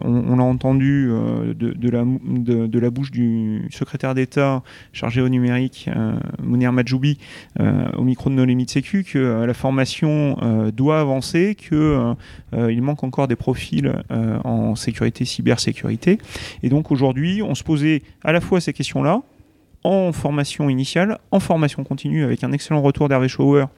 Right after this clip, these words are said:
sur trente ans de carrière, euh, à ce sujet-là, on en reparlera, euh,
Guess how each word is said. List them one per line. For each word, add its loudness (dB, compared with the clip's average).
sur -2
trente -2
ans 0
de -2
carrière, 2
euh, 0
à -2
ce -6
sujet-là, 0
on 0
en 2
reparlera, 0
euh, 2